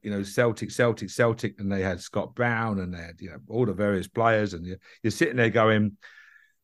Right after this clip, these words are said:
"Do we need some experience here? We need some, we need some men up against them."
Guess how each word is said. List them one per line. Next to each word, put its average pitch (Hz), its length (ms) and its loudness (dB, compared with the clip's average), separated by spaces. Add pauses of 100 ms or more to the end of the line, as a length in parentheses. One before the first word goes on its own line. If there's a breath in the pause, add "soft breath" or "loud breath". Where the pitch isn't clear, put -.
(160)
"Do 101 80 -6
we 110 60 2
need 110 140 0
some 101 100 -4
experience 98 520 -2
here? 90 260 -4
We 98 80 -6
need 101 200 2
some, 95 300 -2
we 104 80 -4
need 104 160 2
some 92 220 -4
men 98 380 2 (100)
up 95 180 -10
against 98 400 -4
them." 85 220 -8